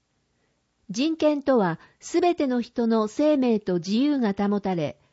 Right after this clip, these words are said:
幸福を追求し、差別されることなく、人間が人間らしく生きる権利で、生まれながらに持つ権利です。それは、目の前にいる人のことを大切に思うこと、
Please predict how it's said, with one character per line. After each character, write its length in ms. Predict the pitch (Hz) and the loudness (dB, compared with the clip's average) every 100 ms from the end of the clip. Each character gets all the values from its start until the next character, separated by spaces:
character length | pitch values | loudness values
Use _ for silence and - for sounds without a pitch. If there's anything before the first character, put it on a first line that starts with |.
| _ _ - | _ _ -4
幸 240 | 262 285 | 0 0
福 320 | 277 - 269 | -2 -4 0
を 80 | 254 | 0
追 300 | 247 240 247 | -2 -6 -6
求 240 | - 240 | -4 -4
し、 440 | 226 - 196 175 - _ _ _ _ | -4 -4 -4 -4 -6 _ _ _ _
差 200 | - 302 | -4 0
別 220 | 311 311 | 2 0
さ 200 | - 254 | -2 0
れ 140 | 240 233 | 0 0
る 100 | 233 | 0
こ 140 | 226 | -2
と 140 | 226 | -2
な 120 | 226 233 | -2 -2
く、 380 | - 175 123 _ - | -4 -6 -6 _ -4
人 260 | 220 277 285 | -2 0 0
間 280 | 262 247 | -2 0
が 220 | 233 214 - | 0 0 -2
人 280 | 208 269 320 | -2 0 2
間 240 | 320 311 | 2 2
ら 140 | 302 | 2
し 160 | 330 - | 0 -2
く 80 | 202 | 0
生 160 | 180 | 0
き 140 | - 285 | 0 0
る 100 | 247 | 2
権 260 | 233 214 | 2 2
利 140 | 196 170 | 2 2
で、 260 | 151 143 _ _ _ _ _ | 0 -2 _ _ _ _ _
生 120 | 226 | 0
ま 140 | 233 294 | 0 2
れ 100 | 311 | 2
な 160 | 294 | 0
が 100 | 285 | 0
ら 140 | 285 277 | 0 0
に 120 | 262 | 2
持 140 | 254 | 0
つ 160 | 269 - | -2 -4
権 260 | - 233 208 | 0 2 2
利 140 | 190 | 0
で 140 | 165 | -2
す。 260 | 160 - _ _ _ _ _ _ _ _ _ | -4 -10 _ _ _ _ _ _ _ _ _
そ 200 | _ - | _ 2
れ 140 | 247 262 | 4 4
は、 240 | 262 247 - _ | 4 0 -4 _
目 140 | 233 | 0
の 120 | 254 311 | 0 2
前 260 | 339 330 | 2 2
に 120 | 254 | 2
い 60 | 233 | 2
る 100 | 240 | 0
人 280 | 254 - 262 | -2 -2 -2
の 120 | 254 | 0
こ 140 | 254 | -2
と 180 | 254 247 | 0 2
を 80 | 196 | 2
大 240 | 196 208 | 0 -2
切 340 | 254 302 294 311 | 0 -2 -2 -2
に 120 | 294 | 0
思 240 | 285 294 | 0 2
う 60 | 311 | 0
こ 120 | - | 0
と、 320 | 180 180 160 | -2 -2 -4